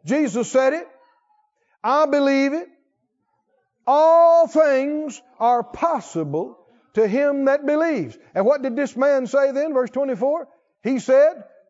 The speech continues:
straightway, immediately, he responded. The father of the child cried out and said with tears, "Lord, I believe. Help my unbelief."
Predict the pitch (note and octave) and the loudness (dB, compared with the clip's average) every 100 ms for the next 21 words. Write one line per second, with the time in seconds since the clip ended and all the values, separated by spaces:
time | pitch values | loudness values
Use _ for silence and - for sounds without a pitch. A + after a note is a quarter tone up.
0 | _ _ _ - - - E4+ F4 E4 F4 | _ _ _ -20 -12 0 2 2 2 2
1 | G#3+ D#3 A3+ E4+ E4 F#3+ C#3+ A#2 A#3 B3 | 2 -2 -2 0 0 -2 -6 -4 -4 -2
2 | F#3+ - D#4+ D#4+ A3+ G#2 G2 D3 A3 C4+ | -6 -6 -4 -2 -2 -6 -14 -6 -2 0
3 | A#3+ A#3+ G3 G#3 C4+ C#4+ B3+ - _ - | 0 -4 -6 -6 -4 -2 -2 -6 _ -8
4 | A#3+ C#4+ C#4+ C#4+ D#4+ - A#3 A#3+ - D#4 | -4 0 0 0 -2 -4 -4 -4 -2 0
5 | D#4 B3 C4+ - F4+ D#4+ E3+ - - _ | 0 0 -6 -4 -4 -4 -6 -10 -20 _
6 | _ _ _ G3+ F#4+ G#4 D#4 E3 A2 - | _ _ _ 0 4 6 4 2 -12 -20
7 | _ _ _ _ _ _ _ _ _ _ | _ _ _ _ _ _ _ _ _ _
8 | - F4 G#4+ A4 A#4+ A4+ D4 - - - | -2 0 4 4 6 4 2 -6 -20 -20
9 | E4 - _ _ _ _ F#3 _ _ _ | -20 -20 _ _ _ _ _ _ _ _
10 | _ _ _ _ _ _ A3 F4 E4+ D4+ | _ _ _ _ _ _ 2 2 2 0
11 | E4 F4+ D4 C4 G3 G2+ | 2 0 0 0 -2 -6